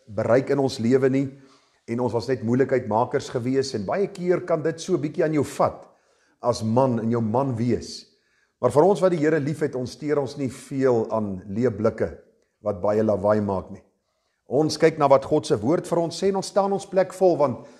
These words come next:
of jy nou blank of nie blank, of jy Indiër of 'n Asiër is, maak nie saak nie, voor God is ons gelyk.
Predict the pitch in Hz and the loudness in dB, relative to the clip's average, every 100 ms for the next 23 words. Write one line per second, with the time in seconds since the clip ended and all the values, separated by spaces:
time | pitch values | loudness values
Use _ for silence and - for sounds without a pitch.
0 | - 123 147 143 120 107 160 202 202 151 | -8 -4 0 2 2 4 4 4 2 2
1 | 123 156 156 165 165 160 147 147 156 160 | 0 0 2 2 2 -2 0 0 -2 -4
2 | 156 156 147 147 135 139 135 135 131 123 | 0 2 2 2 4 4 2 -2 -2 -2
3 | 147 160 165 127 113 110 113 110 123 156 | -2 -4 -4 -2 0 0 -4 -8 -6 -4
4 | 156 151 135 139 - - _ - 131 139 | -4 -4 -6 -4 -6 -14 _ -2 2 4
5 | 95 - | 2 -4